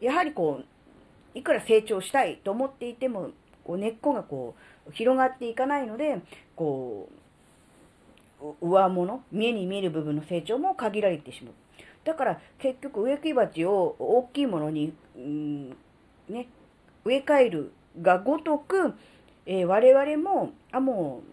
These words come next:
う根っここれ以上張られない、張れないなと、コンフォートゾーンが広がらないなと、いつも同じとこばっかりいるな、同じ人間関係の中でいるなと思ったら、やっぱりこれはね、植え替えをする必要が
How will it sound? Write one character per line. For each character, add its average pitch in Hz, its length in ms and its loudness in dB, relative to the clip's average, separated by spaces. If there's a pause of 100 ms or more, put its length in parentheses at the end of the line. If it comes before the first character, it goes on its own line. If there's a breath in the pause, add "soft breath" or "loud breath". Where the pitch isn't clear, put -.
(160)
う - 60 -14
根 208 80 -6
っ 220 100 -10
こ 277 120 -8
こ 220 140 0
れ 247 100 8
以 - 20 0
上 160 300 0
張 165 180 -12
ら 180 120 -2
れ 202 60 -4
な 214 120 -8
い、 - 40 -16
張 196 200 -6
れ 220 100 0
な 247 120 -2
い 247 60 -4
な 269 140 -4
と、 139 200 -10 (360)
コ 214 100 -4
ン 226 60 -6
フ 247 120 -2
ォ - 20 -4
ー 233 40 -8
ト 247 140 -2
ゾ 262 80 0
ー 262 40 2
ン 233 60 -4
が 165 60 -4
広 202 260 -4
が 254 80 2
ら 277 120 -2
な 294 140 -2
い 294 60 -2
な 302 140 -4
と、 - 180 -10 (240)
い 233 120 -12
つ - 100 -8
も 214 180 -4
同 233 80 -2
じ 247 60 -2
と 262 120 -4
こ 285 100 0
ば 226 140 2
っ - 100 -16
か 240 80 0
り 208 100 -2
い 202 60 -6
る 233 80 -4
な、 262 200 0 (400 loud breath)
同 233 120 -2 (160)
じ 226 100 -4
人 247 240 -6
間 269 160 0
関 294 220 -2
係 220 100 -4
の 196 100 -4
中 175 220 -4
で 151 60 -4
い 180 80 -4
る 277 100 -6
な 330 160 -2
と 320 100 -8
思 208 120 -8
っ 208 40 -14
た 160 120 -10
ら、 147 80 -6
や 151 40 -6
っ - 40 -14
ぱ 302 100 -4
り 262 60 -4
こ 220 120 -6
れ 214 60 -4
は 214 80 -4
ね、 185 160 -6 (720)
植 233 220 4
え 269 120 2
替 254 140 6
え 233 80 4
を 220 220 2 (680)
す 208 80 -4
る 214 140 -2
必 208 180 -8
要 180 120 -2
が 170 200 -4